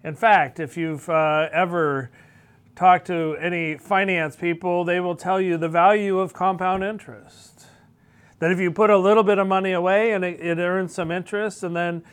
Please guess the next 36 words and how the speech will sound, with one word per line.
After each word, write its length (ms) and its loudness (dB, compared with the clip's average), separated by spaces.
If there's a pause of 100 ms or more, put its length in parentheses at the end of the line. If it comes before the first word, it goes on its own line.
(160)
that's 240 0
a 60 0
little 240 2
more 200 0
money 300 0
that 180 0
earns 300 -4
some 160 -6
interest, 460 -6
and 120 -6
then 140 -2
you 160 -4
add 200 2
that 180 4
interest 380 -6
to 100 -4
it, 60 -4
and 80 -10
you 100 -6
add 180 2
that 160 0
interest 580 -8
to 160 -4
it, 120 -6
and 100 -18
you 100 -8
add 240 0
that 200 -2
interest 520 -8 (640)
to 200 0
it, 180 0
the 380 -4 (1500)
the 180 -8
impact 580 -4
is 260 -10
exponential. 1200 -10